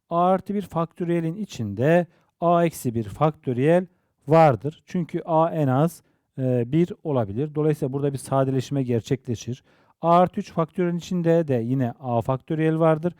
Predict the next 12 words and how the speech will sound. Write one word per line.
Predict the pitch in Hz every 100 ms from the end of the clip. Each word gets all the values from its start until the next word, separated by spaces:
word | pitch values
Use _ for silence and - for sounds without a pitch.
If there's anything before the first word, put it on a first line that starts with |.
| _ _
Gerekli | - 175 165 - 190 143 131 131
sadeleştirmeler | - 127 110 107 - 113 104 104
yapılır. | 98 147 147 135 175 - _ _
Dolayısıyla | 165 156 131 117 110 104 120
bu | 160 190 -
bir | 147 180 - _ _ _
sonucu | _ 175 147 135 156
bir | 170 180 _ _
tam | - 160 151
sayıdır | - 120 127 196 - _ _
diyebiliriz. | 135 170 175 131 98 - - _ _ _ _ _
Sonrasında | - 220 214 - 117 92